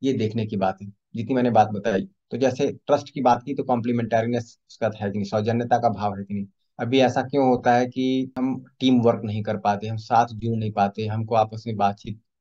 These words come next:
ना ठीक से कर नहीं पाते, यानी trust की कमी है। तो ये सब reflect करते हैं हमारे जीने में, हमारे आचरण में। वैसे नीति के बारे में हमने बताया, तो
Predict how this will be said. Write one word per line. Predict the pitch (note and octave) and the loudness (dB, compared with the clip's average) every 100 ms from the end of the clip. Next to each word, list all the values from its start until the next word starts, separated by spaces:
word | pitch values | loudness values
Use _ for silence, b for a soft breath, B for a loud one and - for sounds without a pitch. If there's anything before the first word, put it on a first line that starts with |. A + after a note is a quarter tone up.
| - | -12
ना | A#2 | -10
ठीक | A#2+ A#2 G#2 | -10 -12 -10
से | G#2+ | -4
कर | A#2 F#2+ | -4 -2
नहीं | G#2+ G2+ | -4 -2
पाते, | G2 G2 G#2 | -2 -2 -8
यानी | - _ - A2+ | -12 _ -10 -10
trust | A2 A#2 A2+ - | -6 -6 -8 -12
की | G#2 | -10
कमी | G2 G2 G2 | -4 -2 -4
है। | |
तो | A2 _ _ _ _ _ - | -10 _ _ _ _ _ -8
ये | C3+ | -4
सब | D3+ | -2
reflect | C3 B2+ C3+ B2+ - | -2 -2 -2 -2 -4
करते | G2 G#2 | -6 -4
हैं | |
हमारे | G2+ G2+ G2 | -2 -2 -2
जीने | G2+ G2 | -4 -4
में, | G#2 | -6
हमारे | - - G2 G2 | -12 -8 -4 -2
आचरण | G2 A2 G#2 | -4 -8 -10
में। | G#2+ | -10
वैसे | - _ - B2 | -18 _ -8 -2
नीति | B2+ C3+ C3+ | 0 0 0
के | D3 | 2
बारे | D3 | 4
में | C#3+ | 4
हमने | C#3 | 2
बताया, | C3 C3 B2 | 0 0 -2
तो | - _ _ A2 G#2+ G2+ | -4 _ _ -4 -2 -4